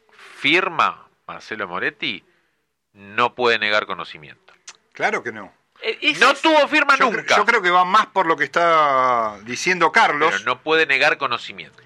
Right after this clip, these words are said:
Speaker 3: Es que el
Speaker 2: Sí.
Speaker 3: tema es ese. Si vos, vos sos uno de los que estaban en ahí con él, que son todos empresarios, acá no hay ningún
Speaker 2: Sí,
Speaker 3: gil.
Speaker 2: sí, sí, sí, está claro.
Speaker 3: Che, ma-, eh, Marcelo, vos sabés que yo puse guita delante tuyo para cubrir el bache de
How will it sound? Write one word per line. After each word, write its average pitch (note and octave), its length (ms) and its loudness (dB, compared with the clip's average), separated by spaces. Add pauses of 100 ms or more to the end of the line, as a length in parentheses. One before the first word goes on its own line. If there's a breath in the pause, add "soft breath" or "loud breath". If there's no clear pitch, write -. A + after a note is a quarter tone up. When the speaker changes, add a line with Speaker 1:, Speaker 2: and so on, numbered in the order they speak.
Speaker 3:
Es C4 120 -4
que C#4 120 -2
el C#4+ 60 -2
Speaker 2:
Sí. C#4+ 80 4
Speaker 3:
tema E4+ 160 4
es - 80 -4
ese. G3 280 -2
Si A#3 160 -8
vos, D4+ 260 -2
vos C#4+ 180 -4
sos - 300 -10 (180)
uno C4+ 260 -2
de A#3 60 2
los G3+ 100 0
que F#3+ 100 -12
estaban G#3+ 340 0
en F3+ 160 -4
ahí G#3+ 220 2
con F#3 200 0
él, E3 300 0 (920)
que D3 80 -14
son A3 140 -2
todos D4 200 -2
empresarios, F3+ 380 0
acá F3+ 120 0
no A3+ 60 -2
hay G#3 80 -4
ningún E3+ 160 -2
Speaker 2:
Sí, C3+ 60 4
Speaker 3:
gil. E3 360 4
Speaker 2:
sí, D#3+ 220 -2
sí, D3+ 140 -4
sí, C#3+ 80 -8
está A#2+ 180 -6
claro. G#2+ 360 -6
Speaker 3:
Che, A3 420 0 (180)
ma-, D3 320 -6
eh, C#3+ 140 -8
Marcelo, C#3+ 520 -2 (300)
vos F#3+ 200 -4
sabés F#3 360 0
que - 100 -18
yo D3+ 240 -12 (220)
puse F3 380 -8
guita F#3 340 -6
delante E3 320 -4
tuyo A3 500 -4
para D3+ 240 -2
cubrir F#3+ 300 -2
el F#3 120 4
bache G#3+ 300 0
de A#3 400 0